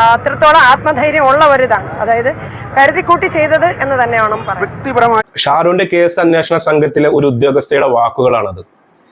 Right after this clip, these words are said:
Speaker 3: ഇത്രയും കാലമായിട്ട് ഒരു കുറ്റബോധത്തിന്റെ ഒരു കണിക പോലും ഗ്രീഷ്മ എന്ന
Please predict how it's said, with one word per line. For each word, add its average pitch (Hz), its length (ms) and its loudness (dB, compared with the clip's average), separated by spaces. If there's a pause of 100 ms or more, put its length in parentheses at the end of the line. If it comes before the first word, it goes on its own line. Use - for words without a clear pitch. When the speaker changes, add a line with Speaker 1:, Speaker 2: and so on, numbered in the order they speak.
(160)
Speaker 3:
ഇത്രയും 196 520 -2
കാലമായിട്ട് 160 720 0 (220)
ഒരു 139 140 0
കുറ്റബോധത്തിന്റെ 147 920 0
ഒരു 139 180 2
കണിക 151 460 -2
പോലും 139 360 0 (280)
ഗ്രീഷ്മ 135 460 0
എന്ന 131 280 0